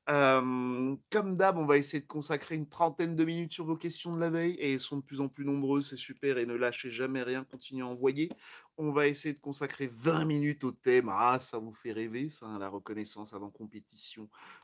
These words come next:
Ah, alors peut-être qu'il y en a qui me disent : « Ouais, je m'en fous, je fais pas de compète. » C'est pas grave. Et écoutez, je vous le dis, tout, normalement, tout ce que je fais,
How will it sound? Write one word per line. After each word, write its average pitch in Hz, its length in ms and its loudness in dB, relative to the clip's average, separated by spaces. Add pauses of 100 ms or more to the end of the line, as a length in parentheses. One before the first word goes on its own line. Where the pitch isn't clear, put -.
Ah, 98 220 -14
alors 95 200 -10
peut-être 120 320 -4
qu'il 110 140 -10
y - 20 -4
en 110 40 -4
a 113 80 -6
qui 107 120 -10
me 101 80 -8
disent : « 117 160 -8
Ouais, 147 300 10
je 127 100 -6
m'en 123 140 -2
fous, 127 240 -16
je - 80 -10
fais 127 80 -14
pas 127 120 -4
de - 60 -18
compète. » 160 380 -8 (400)
C'est - 360 -4
pas 170 200 0
grave. 160 440 -2
Et 127 140 0
écoutez, 165 600 0
je 120 120 -4
vous 120 220 0
le 151 140 2
dis, 151 300 -4
tout, 139 320 -6
normalement, 127 600 -2
tout 151 160 -12
ce - 100 -14
que 139 120 -8
je 120 120 -2
fais, 127 380 -6